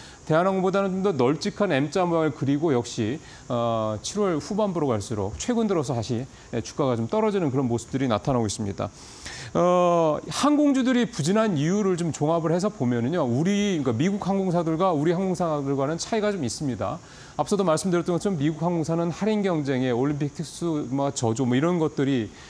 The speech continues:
아까 주가가 많이 떨어졌던, 실적이 좋지 않았던 이유였는데 국내 항공주들은, 어, 삼고 부담이 너무 큽니다. 고금리, 고유가, 고환율. 왜냐하면은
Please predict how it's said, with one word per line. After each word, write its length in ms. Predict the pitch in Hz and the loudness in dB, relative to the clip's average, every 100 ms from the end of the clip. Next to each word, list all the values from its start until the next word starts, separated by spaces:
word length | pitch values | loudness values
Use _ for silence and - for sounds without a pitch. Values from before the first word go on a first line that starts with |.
| - - | -18 -4
아까 240 | 131 143 | -2 -2
주가가 300 | - - 147 | -4 -2 2
많이 280 | 123 127 135 | 2 2 0
떨어졌던, 380 | 175 160 127 113 | 0 -2 -2 -4
실적이 320 | - 190 190 | -4 -2 -2
좋지 240 | 139 - | -2 -4
않았던 280 | 151 139 139 | -2 -2 -2
이유였는데 720 | 110 156 156 110 101 123 123 - - - - | 0 0 0 0 -2 -4 -6 -10 -20 -18 -2
국내 320 | 156 214 220 | 2 4 2
항공주들은, 1000 | 180 226 214 185 143 160 170 98 - - - - - - | 2 0 0 0 0 0 0 -2 -8 -20 -20 -20 -18 -6
어, 140 | 107 117 | -6 -4
삼고 440 | - 294 311 302 | -2 2 4 4
부담이 280 | 226 190 196 | 4 2 2
너무 220 | 113 139 | 2 0
큽니다. 460 | - 135 104 107 104 95 | -2 -4 -2 -4 -6 -8
고금리, 640 | - 127 147 151 151 147 | 0 2 2 0 0 0
고유가, 500 | 143 131 135 135 143 | 0 0 0 0 -4
고환율. 480 | 123 123 131 127 110 | -2 0 0 0 -2
왜냐하면은 640 | 117 156 185 196 196 190 | 0 0 0 0 0 -2